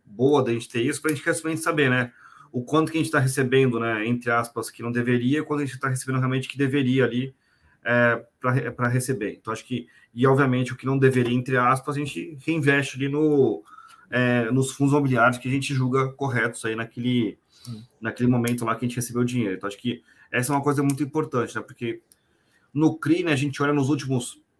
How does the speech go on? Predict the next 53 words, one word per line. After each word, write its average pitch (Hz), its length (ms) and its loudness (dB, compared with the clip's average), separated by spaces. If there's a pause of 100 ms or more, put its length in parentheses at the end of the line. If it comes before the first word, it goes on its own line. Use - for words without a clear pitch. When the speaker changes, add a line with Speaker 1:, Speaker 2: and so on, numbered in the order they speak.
(800)
Speaker 1:
desde 131 340 0
o - 20 2
I 170 100 -4
P 143 80 0
O 147 80 4
dos 131 160 -2
cris 139 280 0
até 131 200 0
hoje, 127 360 4
né, 131 200 2
a, 107 220 -2
a 123 240 -4
variação 139 340 2
patrimonial 143 480 0
não 156 100 2
é 156 60 2
muito 156 180 -2
relevante, 120 540 0
né, 113 60 -8
enquanto 123 240 -6
realmente 127 280 -2
fundos 131 260 -4
imobiliários 123 480 2
a - 20 -2
gente 143 140 -4
tem, 131 140 -2
né, 127 120 0 (520)
a 113 120 -2
variação 123 360 0
patrimonial 127 760 0
mudando 127 320 2
bastante, 123 540 0
né, 113 120 -6
principalmente 123 420 -4
por - 60 -20
causa 131 160 0
dos 127 100 0
laudos, 101 400 -2
né, 104 100 -8
então 104 120 -10
acho 104 120 -10
que 113 280 -4 (520)
eu, 123 200 0
eu 131 100 0
sempre 160 240 0
brinco, 135 320 2
né, 135 80 2
dos 131 160 2
dois, 123 180 0 (120)
dois 139 180 2
casos, 135 320 0
acho 135 160 -2
que 127 480 -2